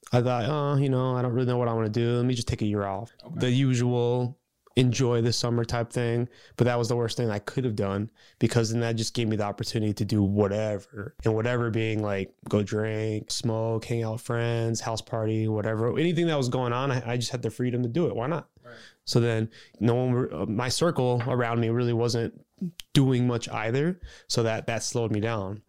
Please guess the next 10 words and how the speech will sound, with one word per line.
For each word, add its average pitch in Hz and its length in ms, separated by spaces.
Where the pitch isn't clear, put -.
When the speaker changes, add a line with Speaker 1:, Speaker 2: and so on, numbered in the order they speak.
Speaker 2:
Mm. 131 60
Speaker 1:
So 120 160
then 110 340
the 117 140
fact 123 340
that 117 460
I 120 240
should 127 220
have 120 100
been 113 520